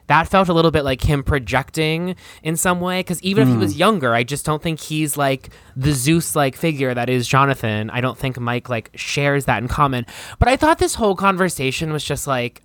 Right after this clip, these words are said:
Speaker 1: a bit L O L. And, like, I wanted
Speaker 2: Mm-hmm.
Speaker 1: some, like, rinky-dinky music under it. Because I just was like, it, it, it is so funny because it's a reminder of how many people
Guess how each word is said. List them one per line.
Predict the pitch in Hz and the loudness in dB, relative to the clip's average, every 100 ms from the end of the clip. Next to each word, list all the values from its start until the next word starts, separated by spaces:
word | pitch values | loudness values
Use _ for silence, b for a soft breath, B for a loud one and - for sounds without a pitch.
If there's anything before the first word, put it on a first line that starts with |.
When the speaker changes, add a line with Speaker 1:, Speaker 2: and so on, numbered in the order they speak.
| - | -6
Speaker 1:
a | 139 | -2
bit | 117 147 - | 2 2 4
L | 143 143 | 4 4
O | 131 | 4
L. | 113 110 127 147 | 4 2 2 0
And, | 139 131 | -2 -4
like, | 123 - | -4 -2
I | 139 | 0
wanted | 113 - 160 | 4 4 4
Speaker 2:
Mm-hmm. | 92 | 2
Speaker 1:
some, | 90 151 | 0 -2
like, | 131 - | -4 -4
rinky-dinky | 139 135 135 127 127 123 120 | -2 -2 -2 -2 -2 -2 -4
music | 117 117 156 | -2 -2 -2
under | 170 180 196 | -2 0 2
it. | 196 202 - B B B | 2 2 -2 B B B
Because | 170 196 170 | -2 -2 0
I | - | -2
just | 190 214 | -2 -4
was | 220 190 | -4 0
like, | 185 151 - - _ 143 - | 2 0 -2 -14 _ -8 -4
it, | 190 - | -4 -2
it, | 202 | -2
it | 208 214 | 0 0
is | 214 262 | 2 0
so | - - 170 185 | 0 2 2 2
funny | - 135 143 151 | 2 0 0 -2
because | 151 - | -4 -4
it's | 151 - | -4 -2
a | |
reminder | 151 151 151 160 180 196 180 | 0 2 2 2 2 2 2
of | 156 | -2
how | - 156 156 | -2 -2 0
many | 156 147 | -4 -6
people | - 143 - 135 127 127 | -4 -4 0 2 2 0